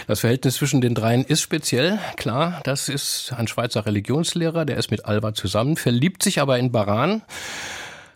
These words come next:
einen griechisch-türkischen Mann, den er in Istanbul kennengelernt hat. Baran ist dort Kellner, später arbeitet er, ja, dies und das, übersetzt Gedichte, zieht dann zu Kla in die Schweiz und Alva akzeptiert diese Liebe, obwohl sie von Kla inzwischen ein Kind hat. Sie trennt sich kurzerhand,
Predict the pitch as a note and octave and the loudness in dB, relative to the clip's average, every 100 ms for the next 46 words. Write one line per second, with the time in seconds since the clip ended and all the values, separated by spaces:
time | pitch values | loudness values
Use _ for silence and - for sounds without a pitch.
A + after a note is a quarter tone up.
0 | _ - A2+ - D#3 C#3 - F3 F#3+ F3 | _ -4 -2 2 2 0 0 0 2 2
1 | E3+ D#3 D#3+ C#3 B2+ B2 C#3+ - D3 D3 | 2 2 2 2 2 2 0 0 2 0
2 | D3 D3 C#3+ C3+ C3+ C#3 A#2 G#2+ A#2 A#2 | 0 2 2 0 0 0 0 0 2 0
3 | - G#2 - D3+ D3 C3+ - A#2 A2+ F#2+ | 0 -4 0 2 2 0 -2 -2 0 0
4 | A#2 A2 A2+ A2+ G#2+ - A2+ G#2 G#2 A2 | 0 -2 -2 -2 -2 -2 -2 0 0 0
5 | G2 F#2 A2+ - G#2 F#2 F#2+ F2+ - F#2 | 0 0 0 0 -2 -2 -2 -2 -4 0
6 | D#3+ D3 - C3 B2 A2+ - F#3 F#3+ D#3+ | 0 0 0 0 2 0 0 -2 2 2
7 | D3 - - C3+ B2 A#2+ A#2+ A2+ G#2+ B2+ | 2 -2 -2 0 2 2 0 0 0 0
8 | D3+ C#3+ - A#2+ D3 D3+ C3+ - C3+ - | 0 -2 -2 0 2 0 -4 -2 -2 0
9 | - A#3 E3+ B2+ A#2 A2 B2+ D3+ D#3 A#2 | 0 0 0 0 2 2 2 2 -2 -2
10 | B2+ C#3+ D#3 - B2 - B2 A2+ A#2 - | -2 0 -2 -2 -2 0 0 0 -2 -2
11 | A2 A2 G2 - - G3+ A3+ F#3 F3 - | -2 -2 -2 -2 0 2 2 0 -2 -4
12 | G#2+ - G3 - D#3 - D#3 E3+ D3 D3+ | -2 0 -2 -2 -4 -2 -2 0 0 0